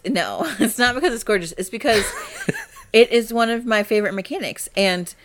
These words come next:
Speaker 1: I think I realized that I really love engine building because I love London.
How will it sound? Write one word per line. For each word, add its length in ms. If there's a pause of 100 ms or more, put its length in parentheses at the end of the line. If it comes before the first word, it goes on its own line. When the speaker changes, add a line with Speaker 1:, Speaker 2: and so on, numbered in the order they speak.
(380)
Speaker 1:
I 120
think 220
I 80
realized 720
that 180
I 140
really 260
love 220
engine 300
building 360
because 720
I 180
love 360
London. 720